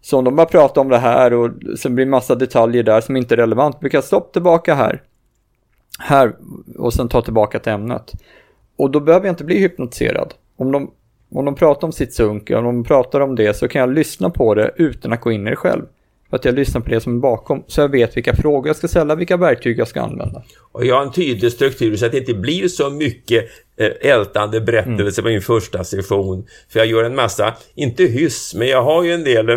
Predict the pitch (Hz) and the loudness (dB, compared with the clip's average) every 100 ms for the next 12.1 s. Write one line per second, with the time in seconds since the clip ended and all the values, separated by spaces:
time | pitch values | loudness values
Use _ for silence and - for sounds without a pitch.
0 | - 151 117 104 104 107 104 117 127 135 | 2 4 4 2 0 2 2 2 0 -2
1 | 190 - - 120 117 - 240 165 113 113 | -6 -8 -6 0 0 -2 -2 0 0 -2
2 | 110 120 123 120 175 131 95 117 120 101 | -2 -2 -2 -2 -2 -2 -6 -6 -2 0
3 | 101 104 113 101 107 95 113 113 98 95 | 0 0 -2 -2 -4 -4 -4 -4 -4 -2
4 | 107 90 87 - 160 190 - _ _ _ | -2 -2 -6 -4 -2 -2 -6 _ _ _
5 | _ - 135 117 117 113 - 123 131 - | _ -4 0 0 0 -2 0 0 -2 -2
6 | 107 - _ - 120 101 104 107 95 92 | -10 -12 _ -10 -6 -4 -2 0 0 0
7 | 95 87 87 87 - 90 92 123 107 117 | 0 -2 -4 -8 -6 -6 -4 -2 0 0
8 | 131 - 113 - - - 107 101 64 - | -2 -4 -10 -8 -12 -6 -2 0 -2 -8
9 | _ 123 107 87 _ - 120 123 160 147 | _ 0 0 0 _ -12 -8 -4 -4 -2
10 | 120 127 127 107 120 120 104 107 107 98 | 0 0 0 -2 -4 -4 -4 -4 -2 0
11 | 147 127 90 151 - 92 82 78 - - | 0 -2 -2 -4 -2 -4 -6 -10 -12 -18
12 | - | -20